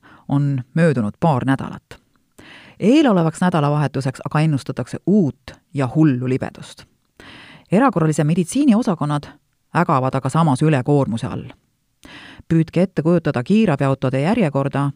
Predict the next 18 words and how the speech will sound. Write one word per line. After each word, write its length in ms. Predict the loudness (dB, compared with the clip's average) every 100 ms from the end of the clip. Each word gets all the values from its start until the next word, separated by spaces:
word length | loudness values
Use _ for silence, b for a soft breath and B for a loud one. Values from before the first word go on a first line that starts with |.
| -6
milles 340 | -2 -2 0
ootavad 460 | 0 -2 -2 -4 -2
haiglasse 420 | -2 -2 -4 -4
sissepääsu 640 | -4 -4 -4 -4 -4 -4 -6
koroonahaiged, 920 | -2 2 2 2 0 -2 -4 -6 -8 B B B B
ning 120 | -6 -2
siis 160 | 0 0
veel 120 | 0
teist, 500 | 0 0 0 -8 -16 -20 _
poole 320 | 2 4 2
pikemat 480 | 0 -2 -2 -2 -2
rivi 300 | -2 -2 -4 -8 b b _
tänaval 400 | 0 2 2 -2
kukkumise 540 | -2 -4 -4 -4 -4 -4
tõttu 300 | -6 -6 -6
trauma 400 | 0 0 0 -2
saanud 320 | -2 -2 -2
inimestest. 640 | -2 -4 -6 -12 -16 -18